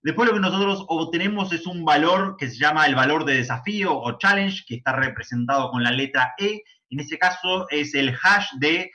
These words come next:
la clave pública, el valor este R y el mensaje M que nosotros vamos a firmar, que es la transacción de Bitcoin, ¿sí? Y el algoritmo de firma, en definitiva, termina siendo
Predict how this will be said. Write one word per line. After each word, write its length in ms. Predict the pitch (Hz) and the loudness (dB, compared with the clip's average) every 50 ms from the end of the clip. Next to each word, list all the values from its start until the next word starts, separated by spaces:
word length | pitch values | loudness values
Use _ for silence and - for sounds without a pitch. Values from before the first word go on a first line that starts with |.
| _ _ _ _ | _ _ _ _
la 220 | - - 135 123 | 0 0 0 2
clave 260 | 143 147 147 143 139 | 4 4 4 4 2
pública, 680 | 139 - 220 220 208 208 208 202 202 202 190 190 175 147 | 0 -2 -2 -2 -2 -2 -2 0 2 4 4 6 6 6
el 100 | 139 131 | 4 4
valor 360 | 131 135 139 147 147 147 151 - | 4 4 4 4 2 2 2 0
este 420 | 160 143 123 - 139 135 147 170 | 0 0 0 -2 0 2 4 4
R 400 | 190 190 180 180 196 202 202 196 - - _ _ _ | 4 4 4 4 2 2 2 -2 -6 -14 _ _ _
y 240 | - 165 180 175 - 139 | -2 0 0 0 0 0
el 120 | 139 131 | 0 2
mensaje 640 | 135 135 135 135 131 175 160 - - 151 156 165 185 | 2 2 0 2 2 0 0 0 0 0 0 2 0
M 180 | 185 185 170 | 0 -2 -2
que 100 | 135 131 | -2 0
nosotros 400 | 127 120 120 135 123 131 135 127 | -2 0 -2 -2 -2 0 -2 0
vamos 340 | 127 139 139 143 135 127 - - | 2 2 2 2 0 -4 -4 -6
a 120 | 120 117 | -6 -6
firmar, 400 | - 123 135 160 190 196 180 - | -4 -4 -2 2 2 2 2 2
que 120 | - 123 127 | -2 -4 -4
es 100 | 127 123 | -2 0
la 200 | 127 123 120 - | 2 0 0 0
transacción 500 | 123 120 113 - 113 110 - - 131 127 | -2 -4 -4 -4 -8 -8 -6 -6 -4 -2
de 100 | 139 165 | 0 -2
Bitcoin, 540 | 208 208 - - 208 202 208 214 226 240 - _ _ _ _ _ _ _ _ | -2 -4 -4 -6 -4 -4 -2 -4 -6 -8 -14 _ _ _ _ _ _ _ _
¿sí? 260 | 151 160 170 170 165 | 0 0 2 0 0
Y 80 | 180 185 | 2 2
el 60 | 190 | 4
algoritmo 640 | 196 196 196 196 208 208 214 226 202 214 214 214 214 | 4 4 4 4 2 2 0 0 0 -2 0 0 0
de 100 | 202 208 | 0 -2
firma, 480 | 214 220 214 214 202 196 208 220 226 - - - _ _ | -2 -2 0 2 2 2 2 2 -2 -6 -12 -20 _ _
en 140 | 143 139 147 | -4 0 0
definitiva, 580 | 147 147 151 156 151 156 151 185 185 180 170 - | 0 0 0 -2 -4 -2 -2 0 0 0 2 2
termina 340 | 151 151 151 156 156 143 | 2 2 2 2 0 0
siendo 640 | 127 - 151 160 160 156 156 160 160 165 165 165 | 0 0 0 0 0 0 0 0 0 0 0 -2